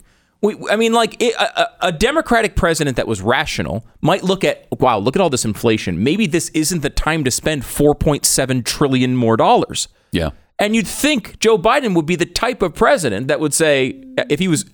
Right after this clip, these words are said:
Speaker 1: as he was pitched as this moderate, pragmatic guy, that would say, "Okay, look, let's not do four point seven. Let, let's do just the infrastructure bill for now. We
Speaker 2: Mm-hmm.
Speaker 1: can't add all these programs right now. Look at the inflation. It's killing people."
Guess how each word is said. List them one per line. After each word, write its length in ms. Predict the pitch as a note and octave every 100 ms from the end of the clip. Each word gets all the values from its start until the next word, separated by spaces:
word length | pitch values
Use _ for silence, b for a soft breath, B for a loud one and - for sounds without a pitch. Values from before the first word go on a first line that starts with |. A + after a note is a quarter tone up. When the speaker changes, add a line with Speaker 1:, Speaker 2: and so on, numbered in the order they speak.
| -
Speaker 1:
as 260 | C#3 E3
he 60 | E3+
was 140 | B2+ -
pitched 480 | A#2 A#2 - - -
as 120 | B2
this 140 | A#2+ A#2
moderate, 480 | A2+ B2+ C3+ C3 -
pragmatic 440 | B2 G#2+ A#2 G#2
guy, 220 | A#3+ A#3+ - B -
that 80 |
would 120 | G3 F#3+
say, 100 | A3
"Okay, 280 | C4 D#3 D#3
look, 240 | C3+ - B B B _
let's 200 | G#3+ -
not 120 | G3 -
do 100 | A#2+
four 220 | - A#2
point 200 | - F#2+
seven. 300 | - - -
Let, 340 | F#3+ B2 A#2+
let's 220 | E3 G#3+ -
do 160 | C4
just 240 | E3+ G#3+ F#3
the 100 | F3
infrastructure 560 | - C#3 - A#2+ -
bill 220 | F#2+ G2
for 120 | - G2+
now. 300 | F2 - - b b
We 100 | F3+
Speaker 2:
Mm-hmm. 100 | D#3+
Speaker 1:
can't 180 | B3 -
add 160 | E3 C#3+
all 140 | C3
these 120 | A#2+
programs 400 | - B2 A#2 G#2+
right 220 | G#2 B2
now. 160 | B2 D#3
Look 160 | G#3 A3+
at 60 |
the 80 | A#3
inflation. 440 | A3+ A#3 A#3+ -
It's 120 | G#2+ -
killing 260 | B3+ A3+
people." 380 | C3+ - -